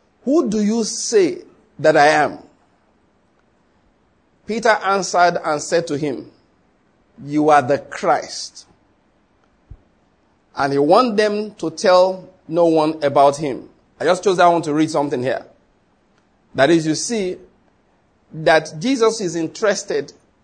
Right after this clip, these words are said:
in what you think of him. I hope you're getting my point.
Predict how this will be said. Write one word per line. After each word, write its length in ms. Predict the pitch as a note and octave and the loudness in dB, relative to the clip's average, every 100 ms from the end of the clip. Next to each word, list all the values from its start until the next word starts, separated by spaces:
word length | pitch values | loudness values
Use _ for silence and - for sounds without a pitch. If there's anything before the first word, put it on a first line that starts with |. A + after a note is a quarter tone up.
| _ - | _ -6
in 220 | E3+ D#3+ | -2 2
what 220 | F#3 F#3 | 2 2
you 60 | D#3+ | -2
think 240 | F3 E3 | -4 0
of 120 | C#3+ C3 | 0 0
him. 240 | B2+ - _ _ _ _ _ _ _ _ | -4 -8 _ _ _ _ _ _ _ _
I 60 | C3+ | 0
hope 100 | F3 | 2
you're 100 | D#3 | 2
getting 160 | D#3 D3+ | 2 0
my 140 | A#2 | -2
point. 300 | B2 - | -4 -12